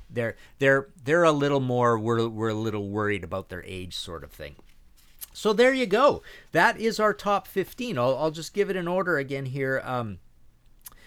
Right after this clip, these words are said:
so at fifteen, so Tony Iommi, Alice Cooper, Steve Harris, that was fourteen to thirteen. Rob Halford, Kirk Hammett, Lars Ulrich, twelve to ten. Slash, Axl, Brian Johnson, nine to seven.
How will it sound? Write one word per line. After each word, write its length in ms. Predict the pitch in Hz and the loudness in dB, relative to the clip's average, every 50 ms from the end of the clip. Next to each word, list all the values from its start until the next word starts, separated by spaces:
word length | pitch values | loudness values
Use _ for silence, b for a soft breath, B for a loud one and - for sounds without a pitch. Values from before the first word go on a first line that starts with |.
| B B B | B B B
so 400 | - - - 160 151 147 135 - - | -8 2 2 4 4 2 0 -4 -6
at 160 | 156 147 - | -6 -6 -4
fifteen, 420 | - 175 175 - - 190 180 170 | -4 -8 -8 -6 -6 -6 -6 -6
so 200 | 151 - - 170 | -6 -2 0 -2
Tony 340 | 165 - - 175 196 196 196 | -2 -2 -4 -4 -2 0 0
Iommi, 480 | 196 185 180 180 175 180 180 180 180 - | 0 2 2 2 0 0 -2 -6 -6 -4
Alice 280 | 147 156 170 180 165 - | -2 0 0 0 -2 -4
Cooper, 280 | - 165 160 - 160 | -6 -6 -6 -4 -6
Steve 360 | 151 - - - 160 160 160 - | -8 -8 -6 -4 -2 -4 -2 -2
Harris, 340 | 151 151 156 170 190 - | -4 -4 -2 -2 -4 -6
that 160 | - 139 - - | -8 -12 -10 -10
was 160 | 117 107 - | -10 -12 -12
fourteen 400 | - - 127 123 - - 131 117 | -10 -8 -8 -8 -8 -10 -12 -12
to 80 | 104 | -12
thirteen. 500 | 101 - 190 208 202 202 - 202 196 180 B B B B B | -8 -4 -2 -2 -2 -2 -4 -6 -6 -6 B B B B B
Rob 240 | 151 160 170 170 143 | 4 4 4 4 2
Halford, 540 | 147 175 180 175 - - 185 180 170 151 b b b b b | 0 2 2 0 0 0 -4 -4 -4 -6 b b b b b
Kirk 240 | - - 165 - - | -4 -4 -4 -4 -4
Hammett, 360 | 151 160 160 156 156 151 - | -6 -6 -4 -4 -4 -6 -4
Lars 280 | 131 135 135 127 113 156 | -4 -2 -2 -2 -2 0
Ulrich, 400 | 160 170 180 180 180 175 - - | 0 0 2 0 -2 -4 -6 -12
twelve 260 | - - 123 117 120 | -8 -6 -6 -6 -6
to 80 | - 113 | -8 -16
ten. 380 | - - 165 180 185 185 175 - B B B B B | -10 -8 -6 -4 -4 -4 -6 -8 B B B B B
Slash, 640 | - - - 170 170 170 170 180 170 - - - - - | -12 -10 -4 0 2 4 4 4 2 0 -4 -12 -10 -6
Axl, 540 | 135 147 151 - - 185 180 170 165 147 139 _ - - 117 | -6 -6 -6 -6 -6 -2 0 0 0 -2 -6 _ -20 -16 -6
Brian 280 | 127 143 147 143 135 | -2 -2 -2 -2 -2
Johnson, 440 | 117 165 175 185 180 - - 175 147 | -2 0 0 0 -2 -4 -8 -10 -8
nine 220 | 123 120 127 120 | -6 -6 -6 -6
to 80 | 110 107 | -8 -8
seven. 500 | - - - 190 185 180 196 190 185 175 | -8 -4 -2 0 0 0 -2 -4 -6 -10